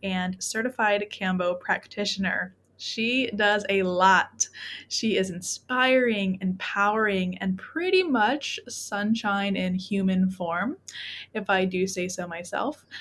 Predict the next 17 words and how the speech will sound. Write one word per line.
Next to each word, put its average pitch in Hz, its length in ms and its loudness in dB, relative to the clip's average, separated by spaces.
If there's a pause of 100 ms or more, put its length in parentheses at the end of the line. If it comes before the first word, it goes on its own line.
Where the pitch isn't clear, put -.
(420)
I 202 500 4
feel 214 240 2
incredibly 226 720 2
grateful 185 600 0
to 208 220 -6
be 190 300 0
in 202 220 -2
her 233 280 -2
energy 190 640 0
and 180 440 -4
expanded 190 1040 -2
by 170 200 -2
her 180 360 -4
on 175 140 -6
a 170 80 -14
daily 165 400 -8
basis. - 760 -10